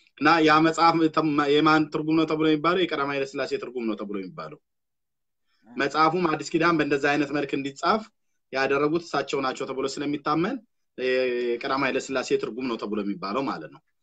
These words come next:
Speaker 1: ስለዚህ በእሳቸው ፈቃደኝነት ነው ያ መጽሐፍ የተተረጎመው። ስለዚህ በአጼ ዘርዓ ያዕቆብ ዘመነ መንግስት መተርጎሙ አጼ ዘርዓ ያዕቆብ መጽሐፉ እንዲጻፍ በትክክል እጁ አለበት። አሁን
Speaker 2: አዎ።
Speaker 1: ወዲያና ወዲህ ማለት ሳይሆን ታምረ ማርያም መቅደም ላይ አባ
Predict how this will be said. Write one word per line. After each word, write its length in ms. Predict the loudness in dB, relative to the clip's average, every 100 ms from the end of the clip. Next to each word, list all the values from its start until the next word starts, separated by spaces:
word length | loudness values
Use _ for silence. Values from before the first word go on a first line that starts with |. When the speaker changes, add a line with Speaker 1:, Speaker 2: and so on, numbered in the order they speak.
| _ -6
Speaker 1:
ስለዚህ 180 | -2 0
በእሳቸው 440 | -2 -2 -4 -4
ፈቃደኝነት 760 | -6 -2 -2 0 0 0 0 -2 -10 _
ነው 140 | -2 0
ያ 140 | 2 2
መጽሐፍ 400 | -2 -4 -2 -2
የተተረጎመው። 680 | -4 -6 -6 -6 -6 -8 -8 -16 _ _ _ _ _ 0
ስለዚህ 240 | 2 4
በአጼ 240 | 4 4 4
ዘርዓ 180 | 4 4
ያዕቆብ 280 | 4 2 0
ዘመነ 240 | 2 2 4
መንግስት 360 | 2 2 0
መተርጎሙ 540 | -2 -2 -2 0 0 2 0 -2 -20 -6 0
አጼ 180 | 2 4 4
ዘርዓ 200 | 6 6
ያዕቆብ 360 | 6 4 2 4
መጽሐፉ 420 | 2 4 2 4
እንዲጻፍ 540 | 2 2 0 0 0 -2 0
በትክክል 560 | 0 2 -4 0 2
እጁ 160 | 2 2 2
አለበት። 440 | 2 -2 -6 -14 -18 _ _ _ _ _ _ _ _ _
አሁን 160 | 0 2
Speaker 2:
አዎ። 100 | 2
Speaker 1:
ወዲያና 260 | 2 4 4
ወዲህ 200 | 2 2
ማለት 240 | 2 2
ሳይሆን 240 | 2 0 -4 _ _ _
ታምረ 260 | 4 6 6
ማርያም 300 | 6 6 4
መቅደም 260 | 2 2 4
ላይ 100 | 4
አባ 140 | 2